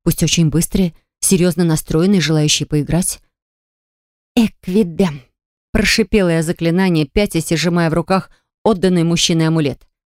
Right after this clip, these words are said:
Мгновение ничего не происходило. Я уже начала думать, что неправильно что-то наколдовала. А когда пришла к мысли, что неплохо бы повторить заклинание, двери клеток распахнулись,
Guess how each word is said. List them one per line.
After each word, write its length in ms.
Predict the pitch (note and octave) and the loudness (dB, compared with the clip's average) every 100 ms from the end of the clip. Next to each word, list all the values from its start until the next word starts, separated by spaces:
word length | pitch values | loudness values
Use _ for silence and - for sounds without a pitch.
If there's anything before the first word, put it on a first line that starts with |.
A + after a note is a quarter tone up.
| _ _ _ _ - | _ _ _ _ -2
Мгновение 680 | F#3+ F#3+ G3+ G3+ C4 A#3 | 0 2 2 2 2 4
ничего 360 | F#3 F3+ - G3+ | 2 0 -2 0
не 100 | F#3+ | 0
происходило. 720 | F#3 F#3 - E3 C3+ D#3+ G3 - _ | 0 -4 -2 -4 -2 -4 -4 -10 _
Я 100 | G#3 | 0
уже 160 | A3 G#3 | 0 0
начала 320 | A3 G#3+ G#3 | -2 0 0
думать, 220 | G#3 G#3+ | 0 -2
что 260 | - - G3+ | -2 -2 -2
неправильно 480 | G3 G#3 G#3+ F#3+ G3 | -2 0 0 0 -2
что-то 300 | - G3 F#3+ | -2 -4 -4
наколдовала. 600 | F#3 F3+ F#3 G3+ F#3 B2+ _ _ _ _ _ _ _ - | -6 -2 0 0 -4 -10 _ _ _ _ _ _ _ -4
А 80 | |
когда 300 | F3+ G#3 G#3+ | 0 0 0
пришла 380 | G#3 G3 - G3 | 0 -2 0 -2
к 80 | - | 0
мысли, 260 | G#3+ G#3+ F#3+ | 0 0 -2
что 180 | - | -2
неплохо 480 | F#3+ F#3+ F#3+ G3 G3 | -2 -2 0 -2 0
бы 160 | F3 F3+ | -2 0
повторить 420 | F#3 - G#3 A3+ | -2 -2 -2 0
заклинание, 680 | F#3+ F#3 F3+ F3 F3 E3 D#3+ _ _ _ _ _ | -2 0 0 0 0 -2 -6 _ _ _ _ _
двери 320 | E3+ F#3 F3+ D#3+ | 0 2 2 0
клеток 440 | E3 D3+ D3 - | -2 -2 -4 -4
распахнулись, 1000 | F3 A3 - C#3+ - F#3 B3 C#4 - | -2 -2 -2 -6 -4 0 2 0 -2